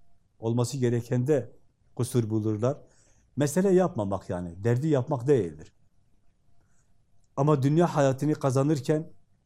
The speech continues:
en kötünün yanında bile durabiliyor. Ne diyor? "Ekmek parası." diyor. İman etmemiş ya.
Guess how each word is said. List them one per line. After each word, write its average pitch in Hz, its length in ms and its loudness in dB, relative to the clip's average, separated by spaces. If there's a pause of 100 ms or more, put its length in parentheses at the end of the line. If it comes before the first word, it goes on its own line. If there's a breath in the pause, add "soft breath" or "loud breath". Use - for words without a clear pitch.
(880)
en 175 240 2
kötünün 147 400 0
yanında 143 440 0
bile 147 200 2
durabiliyor. 131 680 0 (180)
Ne 135 200 2
diyor? 139 180 2 (180)
"Ekmek 131 340 -2
parası." 95 380 -6
diyor. 80 200 -12 (400)
İman 107 280 0
etmemiş 143 440 -4
ya. - 140 -12